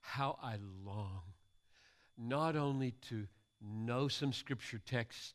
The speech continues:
to apply, but before I think at all, I want to speak Christ-like. I want to feel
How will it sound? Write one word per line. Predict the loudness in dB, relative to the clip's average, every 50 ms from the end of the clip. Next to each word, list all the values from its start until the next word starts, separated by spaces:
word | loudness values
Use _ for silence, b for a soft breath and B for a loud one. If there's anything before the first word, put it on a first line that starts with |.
| -8
to | -6 -4
apply, | -4 -4 -6 -12 -10 -4 -2 0 2 2 0 0 -2 -6 -8 -10 b b b b b b b b b b b b _ _ _ _ -2
but | 0 0 0 0 -4 _ _ -8
before | -6 -6 -6 -8 -8 -4 -2 0 2
I | 2 2 2
think | 0 -2 -8 -4 -2 0 0 0 -2 -4 -8 -6
at | -4 -4 -2
all, | 0 0 2 2 2 2 -2 -4 -6 -10 -14 _ _ -20 _ _ _ _ _ _ -20 _ _ _ _ _ -6
I | -4 -2
want | 0 0 0 0 0 -2
to | -2
speak | 0 0 0 -2 -4 -6 -4 -2 -2 -2 -2 -6 -6 -6 -8 _ _ _ _ _ _ _ _ _ _ _ _ _ _ _ _ _ _ _ _ -14
Christ-like. | -10 -8 -8 -8 -6 -6 -8 -8 -8 -12 -12 -12 -12 -14 -20 -20 _ _ _ _ _ _ _ _ _ _ _ _ _ -8
I | -2
want | 0 2 2 2 0
to | -6 -10 -16 -18 -20 -8
feel | -4 -2 -2 0 -2 -4 -4 -6 -10